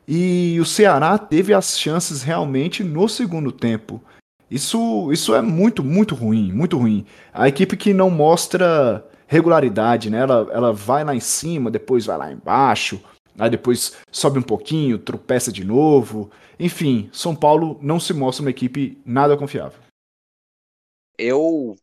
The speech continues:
Speaker 2: concordo, mas também discordo da opinião sobre o resultado de ontem. Acho que sim, como o jogo se desenhou no, no primeiro tempo, é,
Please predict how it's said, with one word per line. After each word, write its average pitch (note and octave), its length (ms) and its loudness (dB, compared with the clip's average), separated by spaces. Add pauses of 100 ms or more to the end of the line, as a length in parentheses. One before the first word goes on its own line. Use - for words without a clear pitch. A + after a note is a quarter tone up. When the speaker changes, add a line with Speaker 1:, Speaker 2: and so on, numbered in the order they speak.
(420)
Speaker 2:
concordo, G#3+ 960 2
mas F#3+ 340 -4
também F#3+ 300 0
discordo F3+ 1080 2
da C3 180 2
opinião E3 500 -2
sobre D3 520 -8
o - 20 -4
resultado D3 500 -4
de D3 160 -12
ontem. G2 360 -12 (400)
Acho - 260 -6
que G#3 120 -10
sim, F#3 600 -6
como E3+ 280 2
o - 20 -2
jogo D3+ 240 -4
se - 100 -16
desenhou C3+ 480 -4
no, C3 280 -10
no A#2+ 160 -10
primeiro A#2+ 400 -4
tempo, A2 720 -8 (340)
é, F2 840 -10